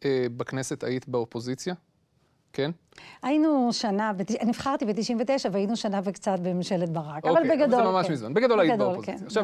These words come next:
Speaker 2: נכון.
Speaker 1: להיות באופוזיציה, שוב, אני לא מנסה לזלזל או משהו, אבל בגדול זה כיף חיים. אתה יכול להגיד מה שאתה רוצה. אין, אה, אחריות מיניסטריאלית, אתה לא, אתה לא חייב גם להצביע עם ה-, אתה יכול להתנגד וזה. זה חתיכת שינוי פתאום לשבת בתוך קואליציה, בתוך
Speaker 2: נכון.
Speaker 1: ממשלה,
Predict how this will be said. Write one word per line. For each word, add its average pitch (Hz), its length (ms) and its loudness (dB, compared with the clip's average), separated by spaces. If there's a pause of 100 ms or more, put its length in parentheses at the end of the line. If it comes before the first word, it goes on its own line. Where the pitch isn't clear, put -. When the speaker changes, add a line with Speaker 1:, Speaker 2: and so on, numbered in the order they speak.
Speaker 2:
נכון. - 140 -14
Speaker 1:
להיות 277 140 4
באופוזיציה, 208 680 2
שוב, 143 300 2
אני 143 120 -2
לא 202 100 0
מנסה 180 300 0 (380)
לזלזל 123 380 -2
או 170 40 -2
משהו, 156 260 -4 (360)
אבל 196 100 0
בגדול 381 180 4
זה 349 80 2
כיף 277 180 0
חיים. 170 200 2 (260)
אתה - 80 -2
יכול 349 140 0
להגיד 277 120 2
מה 254 80 0
שאתה - 140 -2
רוצה. 160 280 -2 (760)
אין, 214 320 0
אה, 127 160 2
אחריות 131 380 0
מיניסטריאלית, 120 680 -2
אתה 117 80 -4
לא, 135 220 2
אתה 123 120 -4
לא 143 100 2
חייב 135 240 -2
גם 113 140 -6
להצביע 123 380 -2
עם 120 100 -2
ה-, 110 220 -4
אתה - 120 -8
יכול 381 200 0 (300)
להתנגד 170 600 -2
וזה. 139 240 -2 (540)
זה 113 400 -8
חתיכת 123 540 -4
שינוי 302 320 0
פתאום 143 360 -4
לשבת 123 340 -4
בתוך 110 360 -6
קואליציה, 185 540 0
בתוך 107 240 -8
Speaker 2:
נכון. 208 80 -4
Speaker 1:
ממשלה, 165 440 -2